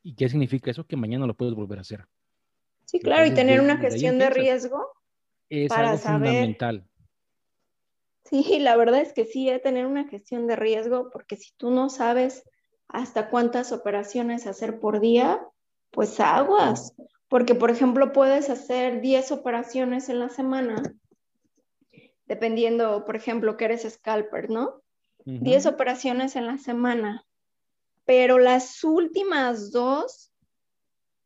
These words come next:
Speaker 2: este, subiste tu <laughs> lotaje y sin cuidar tu gestión de riesgo, pues haz de cuenta que es como si hubieras perdido casi, casi las diez que hiciste, ¿no?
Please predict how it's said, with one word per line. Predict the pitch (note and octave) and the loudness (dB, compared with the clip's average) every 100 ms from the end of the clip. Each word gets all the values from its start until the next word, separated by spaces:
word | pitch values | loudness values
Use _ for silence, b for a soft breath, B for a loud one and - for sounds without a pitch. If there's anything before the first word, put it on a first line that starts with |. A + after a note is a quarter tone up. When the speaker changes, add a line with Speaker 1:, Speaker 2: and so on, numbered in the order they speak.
| _ _ _ _ _ _ _ | _ _ _ _ _ _ _
Speaker 2:
este, | - A3+ A3 A3 _ G3+ G#3 G#3 G#3 G3+ - | -2 0 0 -4 _ -2 0 2 2 0 -4
subiste | A3+ A3 A#3 C#4+ | -8 -6 -6 -4
tu | C4+ D4 | -4 0
<laughs> | C4+ - | 2 2
lotaje | - G#3 - D#4+ - _ _ _ _ _ _ _ _ _ - | 0 -2 -2 -6 -8 _ _ _ _ _ _ _ _ _ -10
y | G3+ | -4
sin | A3+ G#3+ | -4 0
cuidar | A3 A3+ A#3 | 2 4 2
tu | B3+ B3+ | -2 -6
gestión | A3 - A#3 A#3 | -8 -6 -4 0
de | A3+ | 2
riesgo, | A3+ A#3 C4+ B3+ - | 2 0 0 -4 -6
pues | G3+ | -6
haz | G#3+ G#3 | -4 -4
de | A3 | -4
cuenta | G#3+ A3+ A#3 | -2 -2 -4
que | - G3 | -4 -6
es | G#3 - | -6 -4
como | A3 G#3 | -4 -4
si | G#3 | -2
hubieras | G3 G3+ G#3+ - | 2 2 0 -4
perdido | G3+ G3 G#3 G3+ G#3 | -6 -2 2 2 0
casi, | G3+ G#3+ - | -4 -8 -8
casi | - G#3 G3+ | -6 -2 0
las | - F#3+ | 0 0
diez | - G#3+ G#3+ | 2 2 0
que | E3+ | -10
hiciste, | - A3+ - - | -6 -6 -6 -8
¿no? | - | -8